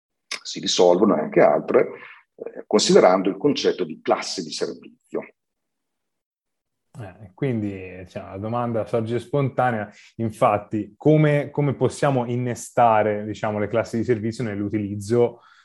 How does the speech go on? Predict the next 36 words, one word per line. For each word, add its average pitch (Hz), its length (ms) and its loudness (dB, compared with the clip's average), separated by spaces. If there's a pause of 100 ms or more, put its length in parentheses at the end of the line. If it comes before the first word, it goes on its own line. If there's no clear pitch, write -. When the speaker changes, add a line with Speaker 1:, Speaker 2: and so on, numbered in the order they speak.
(120)
Speaker 2:
del 98 100 -8
cost 104 260 -4
of 104 100 0
delay? 104 440 -2 (300)
O 101 120 -10
comunque, 113 480 0
appunto, 95 540 -8 (200)
se - 140 -10
ci 92 140 -14
può 104 100 -2
dare 110 440 2 (220)
per 95 180 -6
tutti, 123 300 0
diciamo, 104 240 -6
una 98 100 -8
definizione 104 640 -2
di 95 60 -6
cosa 98 240 -4
sia 101 200 -4
una 95 120 -10
classe 117 260 -4
di 147 60 -4
servizio 107 460 -2
e - 40 -8
appunto 95 280 -12
come 101 200 -6
utilizzarla 92 760 -8
in 101 100 -12
un 92 100 -14
metodo 90 340 -16
come, 87 380 -20
come 90 160 -18
quello 92 180 -12
che 92 60 -14
stiamo 90 200 -16
trattando. 87 600 -16